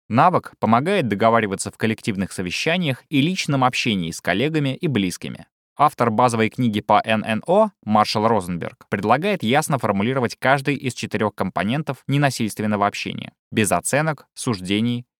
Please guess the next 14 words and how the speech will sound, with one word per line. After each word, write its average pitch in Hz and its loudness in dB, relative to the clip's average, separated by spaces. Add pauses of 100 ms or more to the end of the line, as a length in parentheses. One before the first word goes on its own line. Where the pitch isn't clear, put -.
(140)
и 196 0
перекладывания 101 0
ответственности. 90 -6 (480)
Как 170 0
развить? 117 -2 (240)
Научитесь 117 0
понимать 127 2
себя 90 -2 (180)
и 165 0
относитесь 127 -2
к - -8
людям 104 0
с - -2
сопереживанием. 90 -2